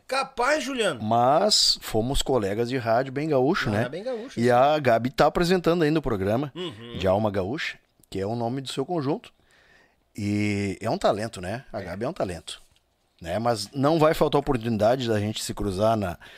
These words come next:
Speaker 2: nas estradas aí, que se, eu acho que é o modo mais fácil da gente se encontrar é se cruzando em algum
Speaker 1: É.
Speaker 2: baile, né?
Speaker 1: <laughs>
Speaker 2: Fazendo uma dobra junto aí. Daqui a
Speaker 1: Claro.
Speaker 2: pouco, daqui a pouco a gente tá junto.
Speaker 1: É, eu, eu tô batendo recorde, que eu não acreditei que ia conseguir fazer tanto músico cruzar por aqui.
Speaker 2: Jesus!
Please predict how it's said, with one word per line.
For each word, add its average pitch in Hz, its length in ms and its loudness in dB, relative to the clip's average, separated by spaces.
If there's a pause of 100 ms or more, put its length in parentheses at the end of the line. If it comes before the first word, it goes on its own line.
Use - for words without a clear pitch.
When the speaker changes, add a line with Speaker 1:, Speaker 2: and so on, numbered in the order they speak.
(180)
Speaker 2:
nas 90 220 0
estradas 95 680 0
aí, 101 120 -2
que - 120 -10
se, - 200 -4
eu 107 160 0
acho - 100 0
que - 80 -4
é - 20 4
o - 20 0
modo 123 200 2
mais 131 220 2
fácil 139 320 2
da - 40 -2
gente 120 140 -2
se - 80 -2
encontrar 131 320 0
é 156 40 -2
se - 120 -2
cruzando 240 340 -2
em - 20 0
algum 190 160 2
Speaker 1:
É. 196 80 2
Speaker 2:
baile, 135 280 4
né? 117 140 0
Speaker 1:
<laughs> - 340 0
Speaker 2:
Fazendo 147 480 4 (260)
uma 131 160 4
dobra 127 380 4
junto 135 340 0
aí. 139 220 0 (260)
Daqui 110 240 0
a - 40 0
Speaker 1:
Claro. 120 120 0
Speaker 2:
pouco, 147 200 -2
daqui 113 240 -4
a 101 60 0
pouco 117 200 0
a - 20 4
gente 127 180 2
tá - 140 2
junto. 127 260 -8 (140)
Speaker 1:
É, 135 280 0
eu, - 80 -6
eu 156 200 -2
tô 196 100 -4
batendo 208 380 -2
recorde, 190 420 -2
que 113 80 -8
eu 143 60 -4
não 147 100 -2
acreditei 160 400 -8
que 175 100 -8
ia 185 60 -6
conseguir 175 300 -8
fazer 175 240 -8
tanto 208 280 -8
músico 202 360 -6
cruzar 202 360 0
por 202 120 -4
aqui. 190 420 -4
Speaker 2:
Jesus! 202 1300 0